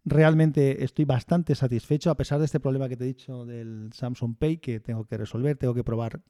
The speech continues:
con las aplicaciones nativas de los bancos a ver si puedo pagar, con lo cual ya tendría un poco el tema resuelto. Tengo que ir a esta tienda a ver si me lo pueden, si saben cómo me pueden resolver el problema. Y bueno, esto es lo único, lo único que me, me fastidia. Lo demás, estoy muy, muy contento. El equipo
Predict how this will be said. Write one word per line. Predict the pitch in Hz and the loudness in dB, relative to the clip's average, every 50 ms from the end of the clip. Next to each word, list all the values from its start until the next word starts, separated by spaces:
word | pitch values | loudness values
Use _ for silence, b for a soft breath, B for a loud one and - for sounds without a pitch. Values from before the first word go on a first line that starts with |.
| _ _ _ | _ _ _
con | 131 127 | -6 -6
las | 120 - | -4 -6
aplicaciones | 123 - 127 120 110 104 - 120 117 107 | -6 -8 -8 -8 -8 -6 -6 -6 -6 -6
nativas | 120 110 - 123 123 120 120 117 110 | -8 -8 -6 -6 -4 -4 -4 -6 -6
de | 113 117 113 | -6 -6 -4
los | 113 107 107 | -4 -4 -4
bancos | 120 123 127 - - - | -4 -4 -2 -4 -4 -2
a | 117 | -2
ver | 117 117 | -4 -4
si | - 120 | -4 -6
puedo | - - 113 110 - | -4 -4 -4 -4 -4
pagar, | - 131 165 190 185 | -4 -4 -4 -6 -6
con | - 110 | -6 -8
lo | 107 | -8
cual | 104 110 110 107 | -6 -6 -6 -6
ya | 107 104 | -6 -6
tendría | - 110 110 110 107 | -6 -6 -6 -6 -6
un | 101 | -6
poco | 104 107 - 107 107 - _ | -8 -10 -10 -10 -14 -12 _
el | - 117 | -10 -4
tema | - 127 120 120 113 | -2 -2 -2 -2 -4
resuelto. | 120 120 - 165 165 165 147 - 175 170 | -6 -2 2 2 2 2 2 0 -2 0
Tengo | - - 143 139 131 123 | 2 0 0 2 2 0
que | - 127 | 0 0
ir | 123 120 | 0 0
a | 117 117 | 0 -4
esta | 117 - - 123 117 113 | -6 -8 -8 -10 -8 -6
tienda | 123 120 117 117 117 113 110 - | -6 -6 -6 -6 -6 -8 -8 -10
a | - 120 | -10 -8
ver | 120 117 - | -8 -8 -8
si | - 123 | -6 -6
me | 117 113 | -4 -4
lo | 110 104 | -4 -4
pueden, | - 120 117 117 117 113 107 107 - b b b b b b b b b | -2 -2 -2 0 0 -2 -4 -6 -10 b b b b b b b b b
si | - - 127 | -8 -8 -4
saben | - 131 123 127 123 | -2 0 0 0 0
cómo | 117 - 123 120 117 | 0 0 0 0 0
me | 113 113 | 0 0
pueden | - 120 117 120 113 110 | 0 0 0 0 -2 -4
resolver | 110 - - 113 110 113 113 107 104 - _ _ _ | -6 -4 -2 0 0 0 0 -2 -4 -10 _ _ _
el | - 127 123 | 0 0 0
problema. | - - 117 120 135 156 170 175 175 196 233 220 175 - _ - | 0 2 4 6 6 6 6 6 4 2 0 -2 -6 -8 _ -4
Y | 151 127 | -2 0
bueno, | 117 131 131 120 131 | 0 0 0 2 0
esto | 147 - - - 180 | 0 -2 4 6 6
es | 156 156 | 8 8
lo | 160 156 | 8 8
único, | 165 175 165 - 139 120 113 117 113 92 92 110 107 117 _ _ 156 175 208 196 175 190 180 160 | 8 6 4 2 0 0 0 -2 -6 -8 -12 -16 -20 -20 _ _ -14 -12 -12 -12 -12 -12 -12 -6
lo | - 135 143 | 0 2 4
único | 160 165 151 - _ - - 160 156 143 | 4 4 4 0 _ 0 2 4 4 4
que | - 151 147 | 4 2 2
me, | 143 143 139 139 139 135 135 131 | 4 4 4 4 4 4 4 4
me | 135 131 | 2 2
fastidia. | - 127 117 - - 151 123 110 107 | 2 0 -2 -2 -2 0 0 0 0
Lo | 113 117 | 2 2
demás, | 120 131 151 180 196 - - - - | 2 2 2 0 0 -2 -4 -10 -12
estoy | - 131 - - 143 139 131 | -12 -14 -12 -10 -10 -10 -8
muy, | 135 131 143 151 143 | -8 -8 -8 -8 -6
muy | 135 135 127 | -8 -8 -8
contento. | 127 117 110 110 110 104 101 - 117 120 117 | -10 -14 -14 -14 -16 -18 -18 -20 -20 -20 -20
El | 113 110 113 | -20 -20 -20
equipo | 110 - - 123 123 - 123 120 120 | -20 -18 -18 -18 -16 -16 -18 -18 -20